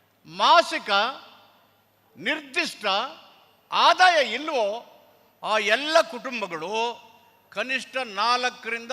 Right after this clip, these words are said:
ಐದು ಸಾವಿರ ರೂಪಾಯಿ ವರಮಾನವನ್ನು ಪಡಿತಾ ಇದ್ದಾರೆ. This is the first time, not only in the country, in the entire world, universal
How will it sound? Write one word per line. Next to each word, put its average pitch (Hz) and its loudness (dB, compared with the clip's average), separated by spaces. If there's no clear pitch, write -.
ಐದು 226 -4
ಸಾವಿರ 214 -6
ರೂಪಾಯಿ 214 -8
ವರಮಾನವನ್ನು 202 -6
ಪಡಿತಾ 180 -4
ಇದ್ದಾರೆ. 151 -2
This 254 -10
is 294 -12
the 302 -14
first - -6
time, 349 -4
not 311 -2
only 330 0
in 320 -2
the 311 -4
country, 240 0
in 247 -8
the 262 6
entire 311 10
world, 262 8
universal 294 0